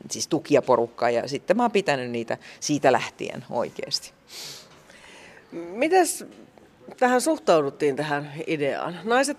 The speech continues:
Speaker 2: saattavat varmasti innostua, mutta entäs sitten miehet?
Speaker 1: Joo. Em, se oli hirveän vieras ajatus kyllä monelle miehelle, ja, ja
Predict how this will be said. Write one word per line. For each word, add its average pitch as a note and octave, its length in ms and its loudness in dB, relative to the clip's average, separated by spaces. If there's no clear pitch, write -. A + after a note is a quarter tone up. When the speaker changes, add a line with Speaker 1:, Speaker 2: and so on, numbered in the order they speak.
Speaker 2:
saattavat A#3 500 0
varmasti A3 460 2
innostua, A#3 480 2
mutta F#3 360 2
entäs G#3 260 0
sitten G#3 300 -4
miehet? D#3 580 -4
Speaker 1:
Joo. D3 260 2
Em, G#3 320 4
se G3+ 160 6
oli A3+ 200 6
hirveän A#3 380 2
vieras E3 480 6
ajatus A#2+ 400 0
kyllä B2 180 0
monelle A#2+ 360 0
miehelle, A#2+ 520 -4
ja, B2 180 2
ja C#3+ 140 -4